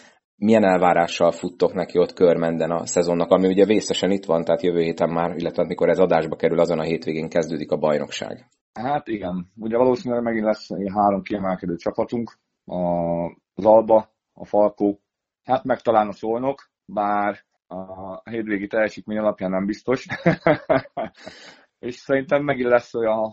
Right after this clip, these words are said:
Speaker 2: hat-hét-nyolc csapat, aki, aki a legjobb nyolcra átsingózhat. Tehát a felkészülések alapján is, hogy a, a Szeged is, meg a Budapest Honvéd is igazából mer-, nyerte majdnem az összes felkészülési meccsét, mondjuk ebből sok mindent nem lehet levonni, de hát azért mégiscsak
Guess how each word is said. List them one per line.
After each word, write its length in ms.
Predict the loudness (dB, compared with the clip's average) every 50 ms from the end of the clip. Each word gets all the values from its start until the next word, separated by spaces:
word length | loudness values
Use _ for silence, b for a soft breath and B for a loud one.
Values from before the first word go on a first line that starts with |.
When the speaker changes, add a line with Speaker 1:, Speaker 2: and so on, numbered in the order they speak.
| -6 -6
Speaker 2:
hat-hét-nyolc 720 | -4 -4 -4 -4 -6 -6 -6 -6 -6 -6 -6 -6 -6 -6
csapat, 320 | -6 -8 -6 -6 -6 -6 -6
aki, 380 | -8 -10 -10 -12 -10 -8 -6
aki 480 | -6 -6 -6 -6 -8 -8 -6 -6 -6 -4
a 320 | -2 -2 0 0 0 -2
legjobb 360 | -2 -2 -4 -4 -6 -8 -8 -12 _ -12
nyolcra 560 | -10 -8 -8 -8 -8 -4 -2 -2 -2 -4 -6 _ _
átsingózhat. 840 | _ -4 -4 -4 -4 -4 -6 -8 -8 -6 -8 -8 -6 -8 -8 -8 -10 _ _ _ _ _ _ _ _
Tehát 180 | -2 -2 -2 0
a 40 |
felkészülések 800 | 2 4 4 4 2 -2 -6 -6 -8 -10 -8 -8 -8 -6 -6 -4
alapján 380 | 0 0 0 0 0 0 -2 -2
is, 120 | -2 -6
hogy 140 | -8 -6 -4
a, 220 | -2 -2 -2 -2 -4
a 100 | -6 -8
Szeged 340 | -4 -2 -2 -2 -2 -2 -6
is, 160 | -8 -10 -10
meg 180 | -10 -8 -6 -4
a 220 | -4 -4 -4 -6
Budapest 500 | -6 -6 -6 -6 -6 -6 -6 -8 -10 -10
Honvéd 280 | -10 -10 -8 -6 -6 -6
is 180 | -6 -8 -8 -8 -8 -6
igazából 520 | -4 -2 -2 0 2 4 4 4 4 2 0
mer-, 300 | 2 4 4 4 4 2
nyerte 360 | 0 -2 -2 -2 -2 -4 -6
majdnem 280 | -6 -4 -4 -4 -6 -8
az 80 | -8
összes 280 | -8 -10 -12 -14 -12 -6
felkészülési 760 | -4 -4 -4 -4 -6 -10 -12 -10 -10 -10 -10 -10 -8 -6 -4
meccsét, 500 | -4 -4 -6 -6 -4 -2 -2 -2 -4 _ _ _ _ _ _ _ _
mondjuk 320 | -10 -6 -4 -4 -2 0 2
ebből 240 | 0 2 2 0
sok 220 | -2 -2 -4 -6 -4
mindent 260 | -2 -2 -2 -2 -2
nem 180 | -2 -2 -2 0
lehet 220 | 0 -2 -2 0
levonni, 400 | -2 0 0 0 0 0 -2 0
de 140 | -2 -2 -2
hát 180 | -2 -2 -2
azért 240 | -2 0 2 2 2
mégiscsak 640 | 2 0 -2 -2 -4 -8 -4 -2 -2 -2 -2 -4 -14